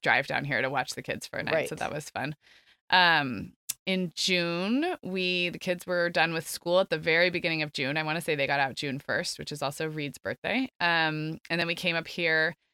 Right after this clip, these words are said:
Speaker 1: to Santa Barbara. Actually, the two older kids, uh, went up on their own. So that was kind of fun, like a week at the grandparents without us, which was kind of fun.
Speaker 2: Right.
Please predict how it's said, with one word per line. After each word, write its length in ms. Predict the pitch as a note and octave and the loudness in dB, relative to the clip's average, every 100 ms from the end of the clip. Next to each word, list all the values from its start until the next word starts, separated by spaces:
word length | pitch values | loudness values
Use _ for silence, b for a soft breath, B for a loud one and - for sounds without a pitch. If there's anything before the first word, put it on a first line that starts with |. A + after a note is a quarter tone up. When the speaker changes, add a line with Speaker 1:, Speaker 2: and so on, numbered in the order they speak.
| _ - | _ -8
Speaker 1:
to 80 | F#3+ | 0
Santa 240 | F#3 E3 | 4 6
Barbara. 240 | A#3 B3+ G3 | 6 8 8
Actually, 280 | F3+ - F#3+ | 8 2 0
the 100 | F3+ | -2
two 220 | - F#3 | -2 2
older 300 | A3 A#3+ A3 | 4 4 2
kids, 600 | - F#3+ F3 F3 - - _ E3 | 4 4 4 2 -8 -10 _ 6
uh, 220 | E3 D#3+ | 6 6
went 200 | F3 E3+ | 6 6
up 260 | E3 - - - | 6 2 -6 0
on 120 | E3 | 2
their 160 | E3 D3+ | 4 4
own. 280 | D#3 C#3 E3 | 4 2 0
So 120 | F3+ | 4
that 140 | D#3 | 4
was 140 | D#3 - | 4 2
kind 180 | E3+ C#3+ | 2 2
of 80 | |
fun, 260 | - C3+ C3 | 2 2 2
like 180 | C#3 C3 | 0 2
a 280 | C#3 B2 C#3+ _ | 4 4 0 _
week 260 | D#3+ E3 E3 | -6 -2 0
at 160 | C#3 - _ - | 0 -2 _ -10
the 80 | D#3+ | -2
grandparents 640 | D3 D3+ D3+ C#3 C#3 - | 0 0 0 0 -2 -4
without 400 | D3 C#3 C3 F#2 _ _ _ _ _ _ _ _ - | -2 2 2 2 _ _ _ _ _ _ _ _ 0
us, 380 | C#3+ - - - | 2 0 -6 -6
which 200 | E3+ - | -6 -4
was 120 | D3+ | -2
kind 160 | D#3 A#2+ | 0 0
of 80 | |
fun. 180 | - C#3 | 0 0
Speaker 2:
Right. 160 | F#3+ | 0